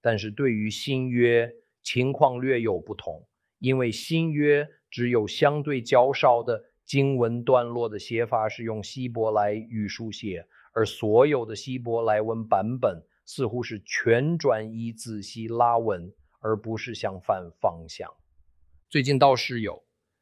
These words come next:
一组犹太学者写完一整本希伯来新约圣经全书，非常大的突破，用来了解耶稣时代的希伯来文化，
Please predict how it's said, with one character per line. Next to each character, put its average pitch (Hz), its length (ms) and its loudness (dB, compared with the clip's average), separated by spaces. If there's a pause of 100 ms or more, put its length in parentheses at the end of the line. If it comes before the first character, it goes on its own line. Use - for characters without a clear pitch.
(260)
一 170 180 4
组 131 340 -2
犹 123 240 2
太 139 360 0
学 92 320 -6
者 - 260 -10 (760)
写 143 200 8
完 123 240 4
一 139 140 -2
整 170 260 2
本 127 160 0
希 131 220 -4
伯 117 140 -4
来 110 140 -2
新 117 220 -8
约 113 160 -2
圣 113 260 -4
经 196 480 2 (320)
全 165 460 8
书， - 400 -8 (440)
非 156 260 4
常 120 260 -2
大 127 200 6
的 110 120 -4
突 110 240 -8
破， 104 340 -8 (400)
用 165 240 6
来 135 160 8
了 131 240 4
解 123 200 -2
耶 127 160 -2
稣 135 200 -8
时 131 300 -6
代 135 180 -2
的 123 80 -8
希 131 220 -8
伯 117 160 -6
来 113 120 -2
文 110 240 -6
化， 113 340 -2